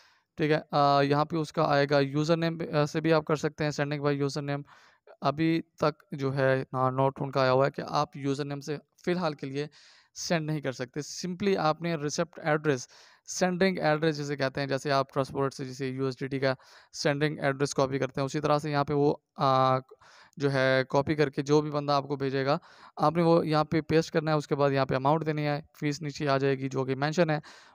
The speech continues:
उसके बाद यहाँ पे सेंड कर देना है, ठीक है।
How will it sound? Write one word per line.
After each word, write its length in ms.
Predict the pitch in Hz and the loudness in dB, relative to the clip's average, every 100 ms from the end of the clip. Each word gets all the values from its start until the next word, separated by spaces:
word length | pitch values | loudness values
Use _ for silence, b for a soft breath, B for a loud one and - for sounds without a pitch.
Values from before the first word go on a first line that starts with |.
| - | -10
उसके 200 | 156 156 | -6 0
बाद 180 | 160 | 0
यहाँ 180 | 151 143 | 2 0
पे 160 | 143 151 | 0 -4
सेंड 300 | - 139 131 | -2 -4 0
कर 140 | 123 | 0
देना 180 | 117 120 | 0 -4
है, 120 | 117 - b b b - | -8 -12 b b b -4
ठीक 140 | 160 | -2
है। 120 | 180 | -2